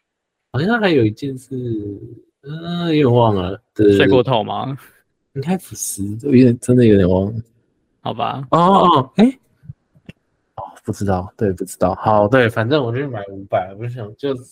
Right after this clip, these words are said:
Speaker 1: 我买，我那时候就想说我皮夹里面最大张的多少钱，我就去买多少。
Speaker 2: 就皮夹里面最大张一千。
Speaker 1: <laughs> 最大张好像就五百吧，我就买，<laughs> 我就买五百。干，然后我有一个差一点点，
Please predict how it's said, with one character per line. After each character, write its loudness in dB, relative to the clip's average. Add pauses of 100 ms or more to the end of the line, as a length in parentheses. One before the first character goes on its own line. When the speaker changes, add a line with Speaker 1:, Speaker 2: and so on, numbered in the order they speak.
(640)
Speaker 1:
我 -4
买， 0
我 -4
那 -4
时 -6
候 -6
就 -4
想 -4
说 -2
我 -2
皮 -8
夹 -6
里 -8
面 -8
最 -2
大 0
张 -8
的 -8
多 -10
少 -10
钱， -20
我 -20
就 -14
去 -18
买 -18 (100)
多 -20
少。 -20 (960)
Speaker 2:
就 -6
皮 -2
夹 4
里 0
面 -2
最 2
大 2
张 -4
一 -4
千。 -4 (360)
Speaker 1:
<laughs> -4 (800)
最 2
大 6
张 4
好 -2
像 0
就 2
五 -2
百 0 (200)
吧， -6
我 -8
就 -10
买， -4 (240)
<laughs> -10
我 -4
就 0 (100)
买 -2
五 -6
百。 -10 (580)
干， 2
然 4
后 2
我 4
有 8
一 6
个 2
差 -6
一 -8
点 -6
点， -2